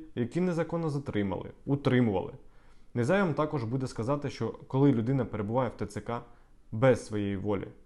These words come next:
без своєї згоди, необхідно звернутися до правоохоронних органів, зафіксувати той факт порушення. Це буде дуже важливо. І дуже важливо, як тільки ви проходите медичну комісію та надаєте свою згоду,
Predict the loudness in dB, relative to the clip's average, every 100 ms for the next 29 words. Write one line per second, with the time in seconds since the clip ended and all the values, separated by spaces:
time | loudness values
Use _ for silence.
0 | -10 -2 0 0 0 0 0 -2 -4 -4
1 | -8 -16 -20 -20 -8 0 0 2 0 2
2 | 0 -2 -2 -4 -8 -12 -18 -20 -20 -10
3 | 2 4 4 -2 -2 0 0 -2 0 2
4 | 2 -2 0 0 2 -2 -8 -14 -20 -20
5 | -20 -20 -4 -2 0 0 2 2 2 0
6 | 2 4 2 0 0 -2 -6 0 0 -2
7 | -6 -10 -14 -20 -20 -20 -20 -2 2 4
8 | 4 4 4 4 2 0 -4 -6 -16 -20
9 | -20 -20 -8 -2 4 6 6 6 4 4
10 | 4 4 4 2 2 0 0 -2 -2 -4
11 | -4 -12 -14 -20 -20 -20 -6 0 4 4
12 | 4 -2 0 0 0 -4 -2 0 2 0
13 | 0 -4 -4 -2 2 4 2 0 0 0